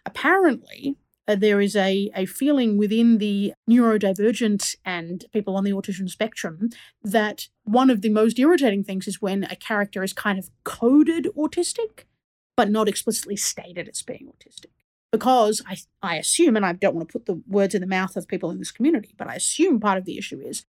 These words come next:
when people write a character that is coded as autistic, but don't come out and say it, it gives them a back door to be like, "I didn't do any research, I wasn't totally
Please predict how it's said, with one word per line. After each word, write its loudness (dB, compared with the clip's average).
when 0
people 0
write 2
a -4
character -6
that -8
is -12
coded 4
as 0
autistic, -14
but -8
don't -4
come -6
out -6
and -8
say 2
it, -2
it -8
gives 0
them 0
a -4
back -2
door 2
to -14
be 0
like, -2
"I 0
didn't -2
do 0
any -2
research, -4
I -6
wasn't -4
totally -4